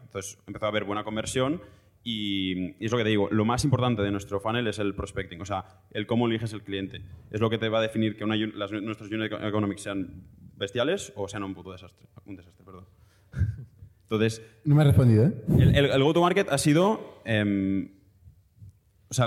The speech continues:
Speaker 1: el, el go-to-market es ir a través del... del, de, de, pues, ¿qué quieres decir con, a qué te refieres?
Speaker 2: O sea, ¿cómo, cómo es el go-to-market? O sea,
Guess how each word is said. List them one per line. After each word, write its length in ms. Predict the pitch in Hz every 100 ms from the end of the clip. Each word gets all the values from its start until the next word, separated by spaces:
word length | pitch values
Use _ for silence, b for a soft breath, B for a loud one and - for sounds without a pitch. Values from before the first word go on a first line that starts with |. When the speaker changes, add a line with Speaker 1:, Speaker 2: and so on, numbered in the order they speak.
| 117
Speaker 1:
el, 140 | 117 113
el 60 | 117
go-to-market 400 | 127 147 143 143
es 200 | 135 -
ir 160 | 110 117
a 40 |
través 200 | 117 113
del... 360 | 110 107 104 98
del, 520 | 101 98 95 95 92 - - -
de, 260 | 98 95
de, 240 | - 95 95 -
pues, 220 | 101 - - 98 - - - - - -
¿qué 120 | - -
quieres 180 | 110 104
decir 180 | 98
con, 200 | 95 95 - -
a 80 | 101
qué 80 | 101
te 60 |
refieres? 260 | 104 104 92
Speaker 2:
O 20 |
sea, 80 | 143
¿cómo, 260 | 151 156 151
cómo 200 | 156 147
es 60 |
el 60 | 139
go-to-market? 420 | 123 120 113 104
O 60 | 95
sea, 140 | 113